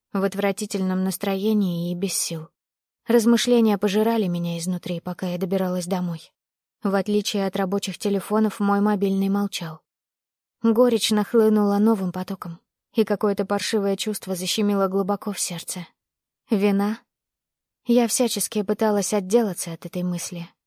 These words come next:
но она снова настигала меня. «Неужели он действительно может потерять все из-за меня?» Я тихо проговорила фразу вслух, застыв посреди своей квартиры, и тут же встрепенулась.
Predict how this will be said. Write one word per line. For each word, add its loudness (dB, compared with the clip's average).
но 4
она 2
снова 0
настигала -2
меня. -8
«Неужели 2
он 2
действительно -2
может -2
потерять -4
все -4
из-за -2
меня?» 0
Я 4
тихо 0
проговорила 2
фразу -2
вслух, -4
застыв -6
посреди -6
своей -4
квартиры, -8
и 2
тут 0
же 0
встрепенулась. -2